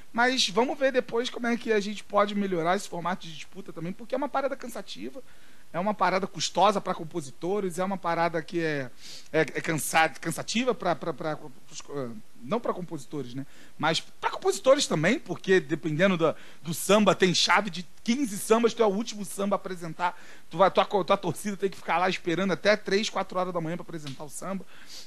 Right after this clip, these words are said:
É, pros componentes da escola também, então assim, é, é um modelo de disputa. Eu particularmente sou, sou fã das disputas tiro curto, né? Então,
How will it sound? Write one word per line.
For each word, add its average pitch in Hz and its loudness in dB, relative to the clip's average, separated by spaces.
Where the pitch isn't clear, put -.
É, 156 6
pros 220 2
componentes 185 2
da 165 0
escola 170 2
também, 151 -2
então 233 -6
assim, 165 -4
é, 151 -2
é 190 -4
um 233 2
modelo 220 2
de 208 -8
disputa. 233 -10
Eu 262 10
particularmente 220 0
sou, 220 0
sou 208 -2
fã 220 4
das 208 6
disputas 196 -2
tiro 175 -2
curto, 214 -6
né? 170 -4
Então, 170 -4